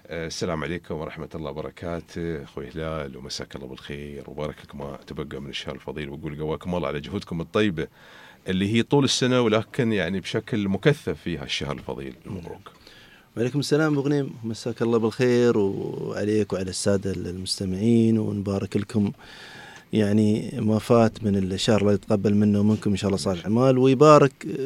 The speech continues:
Speaker 2: فيما تبقى من الشهر.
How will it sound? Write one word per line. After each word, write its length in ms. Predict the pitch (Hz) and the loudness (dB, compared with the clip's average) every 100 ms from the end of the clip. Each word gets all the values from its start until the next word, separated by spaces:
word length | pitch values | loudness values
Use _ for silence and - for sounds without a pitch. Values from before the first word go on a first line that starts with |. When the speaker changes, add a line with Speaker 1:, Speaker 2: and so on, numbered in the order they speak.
| - | -6
Speaker 2:
فيما 640 | - 131 127 123 117 - 135 | 0 4 6 6 4 0 -2
تبقى 1000 | 107 110 110 - 110 104 - - 107 104 | 0 2 2 2 2 2 0 -4 -6 -4
من 180 | 107 110 | 2 2
الشهر. 460 | 104 - 135 135 | 4 4 6 6